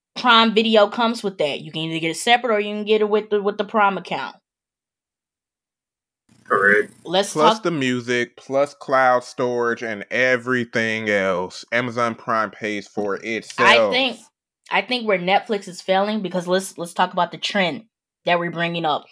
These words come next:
Speaker 1: All of these different avenues that you can get to these other sh-, streaming services rather than going to them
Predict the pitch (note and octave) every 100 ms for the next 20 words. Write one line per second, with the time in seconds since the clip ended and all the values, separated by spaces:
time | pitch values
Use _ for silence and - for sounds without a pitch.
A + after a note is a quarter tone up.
0 | _ - - E3+ G3+ F#3 G3+ G3 F3 F#3+
1 | F#3+ E3 F3+ F#3+ F3+ E3 D#3+ E3+ D#3 F#3+
2 | F#3 E3 F3 F3 F#3 E3+ D#3+ - E3+ E3
3 | - - - F3+ F3 E3 D#3+ D3+ D3 C#3
4 | D3 D#3 D#3 D3+ D3 D3+ D#3 D3+ D#3+ D3+
5 | C#3+